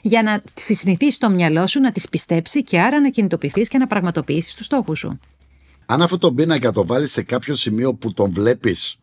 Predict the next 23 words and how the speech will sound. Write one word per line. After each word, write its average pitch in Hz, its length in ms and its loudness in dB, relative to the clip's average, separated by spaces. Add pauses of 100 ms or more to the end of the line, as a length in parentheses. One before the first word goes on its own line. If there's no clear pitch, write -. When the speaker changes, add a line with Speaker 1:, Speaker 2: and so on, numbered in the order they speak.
(120)
Speaker 2:
συχνά, 104 680 -2 (380)
και 117 100 2
αυτό 120 220 0
είναι 135 120 2
και 127 100 -2
το 135 100 2
νόημα, 113 520 0
Speaker 1:
Έτσι. 156 360 0
Speaker 2:
έτσι, 120 280 0
να 190 160 4
το 156 80 2
Speaker 1:
Μμμ. - 60 2
Speaker 2:
βλέπεις 127 420 0
συχνά, 107 640 -2
πρώτον, 156 540 2 (580)
υ-, - 100 -10 (200)
υποσυνείδητα 139 1080 0
θα 120 160 0
οραματίζεσαι 113 1080 2 (260)
πολλές 147 400 2
φορές 123 320 2
την 113 160 -2
ημέρα, 98 440 0